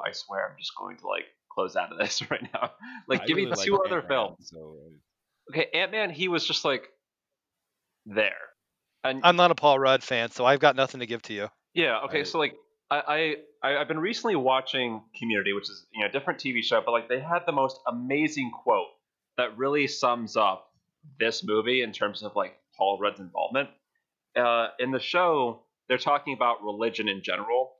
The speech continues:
Speaker 1: and they go, "Religion is like any movie with Paul Rudd. I see the appeal and would never take it away from anyone, but I'd never stand in line for it." And that really just resonates so hard with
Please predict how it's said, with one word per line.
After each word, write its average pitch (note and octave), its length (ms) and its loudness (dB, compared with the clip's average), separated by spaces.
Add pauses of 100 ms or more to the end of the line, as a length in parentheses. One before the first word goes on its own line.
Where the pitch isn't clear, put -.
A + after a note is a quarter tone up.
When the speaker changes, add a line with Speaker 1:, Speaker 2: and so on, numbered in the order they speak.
Speaker 1:
and A2+ 100 -2
they A2 80 0
go, A2+ 320 2
"Religion D#3+ 360 -2
is F3+ 200 -4
like B2 200 -6 (120)
any D3+ 180 0
movie A#2+ 400 -2
with G#2+ 120 -2 (140)
Paul G#2+ 220 2
Rudd. G#2+ 280 -2 (400)
I A2+ 80 0
see F#3+ 260 -12
the E3+ 80 -4
appeal D3 540 -2
and A2 80 2
would G#2+ 140 0
never B2+ 280 0
take D3 200 -6
it C3 80 -10
away G#2+ 200 2
from G#2 160 -12 (100)
anyone, C3+ 440 -4 (160)
but - 140 0
I'd A#2+ 160 -2 (140)
never E3 300 2
stand C3 240 -2
in A2+ 80 0
line G#2+ 300 0
for - 180 -18
it." - 80 -16 (640)
And D#3 100 2
that E3 160 0 (160)
really G3 300 4
just F#3+ 300 -2
resonates D3 640 -2
so F3+ 500 2
hard C3 260 2
with A2 100 -8